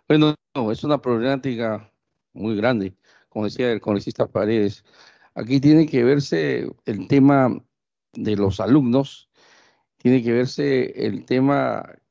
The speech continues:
que, que yo siempre digo es, hay que crear una disposición complementaria que las universidades deberían estar obligadas a implementar un programa de maestría y doctorado excepcional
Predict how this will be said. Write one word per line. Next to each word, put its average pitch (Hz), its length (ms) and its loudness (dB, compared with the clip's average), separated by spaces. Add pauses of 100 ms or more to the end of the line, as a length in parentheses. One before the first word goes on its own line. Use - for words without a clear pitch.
(240)
que, 110 440 -4 (460)
que 120 80 -10
yo 117 80 -6
siempre 127 400 -2
digo 135 180 4
es, 127 220 0 (760)
hay 127 120 2
que 156 280 2
crear 139 220 2
una 156 160 8
disposición 120 680 0
complementaria 135 1120 0 (1120)
que 117 320 0
las 117 220 -2
universidades 131 500 2
deberían 147 360 2
estar 156 260 0
obligadas 135 720 0
a - 20 2
implementar 120 640 2
un 165 180 -2
programa 151 400 4
de 127 140 0
maestría 113 640 -2
y 156 80 2
doctorado 131 540 0
excepcional 117 1000 0